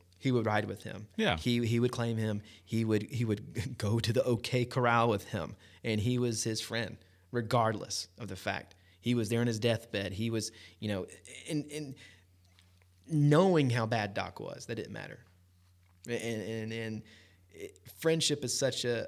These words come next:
Speaker 1: un-, unused or unspoken about or un-, understood term, and it's,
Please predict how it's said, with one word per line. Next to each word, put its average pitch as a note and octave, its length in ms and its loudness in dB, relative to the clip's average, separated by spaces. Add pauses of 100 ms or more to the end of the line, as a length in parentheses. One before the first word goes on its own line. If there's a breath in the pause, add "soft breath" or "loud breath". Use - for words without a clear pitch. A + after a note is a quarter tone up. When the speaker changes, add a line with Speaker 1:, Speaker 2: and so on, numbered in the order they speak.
(120)
Speaker 1:
un-, C3+ 580 2 (920 loud breath)
unused C3 960 2
or A#2+ 80 2
unspoken C3 640 2
about A2 360 0
or G#2+ 260 0
un-, C3 560 2 (1000)
understood B2 540 -4
term, G#2 500 0 (380)
and A#2 300 0
it's, - 520 -2